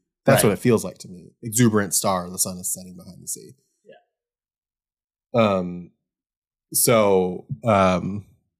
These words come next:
Speaker 1: so, like, maybe, like, it's nighttime now, the sun is set, we're having fun at night, like, or we've drifted, we've drifted, like, past the sea and, like, beyond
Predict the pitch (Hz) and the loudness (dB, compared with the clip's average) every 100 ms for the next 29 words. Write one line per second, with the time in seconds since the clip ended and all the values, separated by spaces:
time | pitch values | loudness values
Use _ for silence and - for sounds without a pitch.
0 | _ _ _ _ _ - - 117 101 92 | _ _ _ _ _ -2 4 6 6 2
1 | - _ 127 113 110 104 95 92 90 - | -2 _ 4 4 6 4 4 2 0 -10
2 | _ _ _ _ _ - 113 - 104 104 | _ _ _ _ _ -4 0 2 2 2
3 | - 107 101 98 98 90 104 98 - 101 | 2 4 4 4 2 4 4 4 2 0
4 | 95 95 95 92 92 92 90 - 143 143 | -2 -4 -6 -6 -8 -8 -10 -10 -12 -12
5 | 143 _ - - _ _ _ _ _ - | -14 _ -20 -20 _ _ _ _ _ 2
6 | 117 98 110 98 92 101 - 98 90 101 | 4 6 4 2 2 0 0 -4 0 -2
7 | 92 104 98 - 92 92 131 _ 92 - | 0 -2 -4 -2 -6 -6 -20 _ -14 -14
8 | _ 107 92 - 98 - 185 180 101 98 | _ -4 -2 -4 -4 -6 -8 -10 -12 -14
9 | - 104 98 92 92 92 | -16 -6 -4 -4 -8 -10